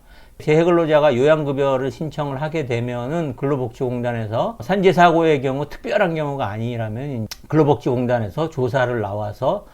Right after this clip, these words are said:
경위 등을 조사를 하고 근로복지공단에서는 업무상 재해를 승인을 하게 됩니다.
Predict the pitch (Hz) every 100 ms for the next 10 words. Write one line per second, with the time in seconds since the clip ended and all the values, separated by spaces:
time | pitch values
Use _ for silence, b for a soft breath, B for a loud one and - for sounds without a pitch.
0 | B B 107 110 127 113 117 113 110 120
1 | 117 107 117 113 147 127 123 185 - B
2 | B 120 131 120 - 117 113 110 107 104
3 | - 104 110 156 175 139 110 104 110 127
4 | 135 120 113 110 113 123 131 - 135 127
5 | 113 107 143 135 104 110 107 107 170